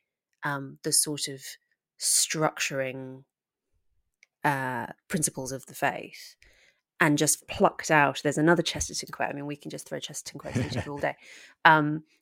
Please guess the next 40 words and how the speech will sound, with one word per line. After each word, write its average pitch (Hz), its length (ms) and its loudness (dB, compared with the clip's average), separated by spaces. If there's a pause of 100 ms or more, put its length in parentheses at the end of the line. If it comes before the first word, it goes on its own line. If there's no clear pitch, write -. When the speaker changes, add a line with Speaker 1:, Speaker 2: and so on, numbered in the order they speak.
(160)
Speaker 1:
about 175 360 8
kind 165 240 0
of 156 120 0
untethering 165 720 4
virtues 151 500 -2
actually - 380 -8
Speaker 2:
Mm. - 60 -20
Speaker 1:
produces - 560 -6 (460)
Speaker 2:
Mm. 80 280 -8
Speaker 1:
chaos - 680 -4 (120)
Speaker 2:
Yeah. 80 220 -6 (220)
Speaker 1:
because 156 360 2
they 160 160 4
only 160 260 4
work 147 380 0
in 143 80 -8
concert 151 340 -4
with 147 140 -12
one 139 100 -8
another. 135 260 -10
And 135 100 -12
if 139 120 -18
you 147 160 -12
only 139 240 -8
take, - 320 -12
say, 123 220 -6
equality - 880 0 (440)
Speaker 2:
Mm. 82 240 -8 (840)
Speaker 1:
on 160 120 -2
its - 220 -4
own, 143 640 4 (340)
that - 140 2
doesn't - 200 -2
work. - 400 -8
It - 100 -4
needs 151 320 -2
to 151 100 -8 (100)
be 131 160 -8
sort 139 240 -12
of 135 120 -14